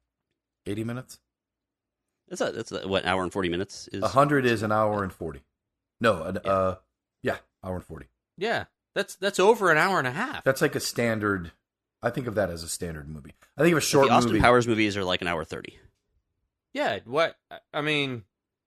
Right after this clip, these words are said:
Speaker 3: why would, why would a standard movie be considered a short-ass movie?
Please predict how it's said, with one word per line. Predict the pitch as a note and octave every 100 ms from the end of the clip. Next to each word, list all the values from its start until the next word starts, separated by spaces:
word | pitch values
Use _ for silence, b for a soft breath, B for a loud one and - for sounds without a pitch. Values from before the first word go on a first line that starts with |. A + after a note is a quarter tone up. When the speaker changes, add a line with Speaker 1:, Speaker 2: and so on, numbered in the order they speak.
| _ -
Speaker 3:
why | B2 D#3 G3
would, | F#3+ D3+ B2+
why | C3+ F3+
would | F#3+ F3
a | D#3+ C3+
standard | - D#3+ E3 D#3+ C3
movie | C#3 D#3
be | G#2 G#2+
considered | A2+ C3 A2+ G2+
a |
short-ass | F#2+ B2 A#2 A2 G#2
movie? | B2 -